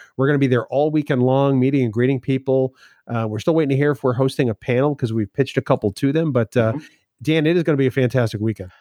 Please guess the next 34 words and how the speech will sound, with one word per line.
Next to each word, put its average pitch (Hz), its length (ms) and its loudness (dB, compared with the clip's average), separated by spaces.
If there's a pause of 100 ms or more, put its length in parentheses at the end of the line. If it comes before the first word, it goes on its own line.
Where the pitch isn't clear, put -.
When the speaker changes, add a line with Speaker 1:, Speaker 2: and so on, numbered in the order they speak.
(440)
Speaker 2:
Uh, - 60 0 (340)
I'm, 165 280 2
I'm, 160 500 0
I'm 127 140 4
humble. 131 380 2
This 123 200 -2
is 131 80 -2
gonna 143 140 4
be 131 120 2
the 117 80 0
first 135 380 -2
time 127 220 2
that 113 120 -4
we've 120 200 0
actually 117 400 -2
gone 117 380 0
to 117 200 -4
an 110 80 0
event 113 460 0 (280)
as, 113 640 2 (540)
I - 40 -4
don't 147 100 2
even 107 100 2
know 104 100 -2
if 92 160 -12
guest 95 320 -2
is 98 140 -4
the 98 100 0
right 87 220 -6
word, 92 440 0
but 98 100 0
I'll 107 120 4
use 104 420 -2
that. 156 340 0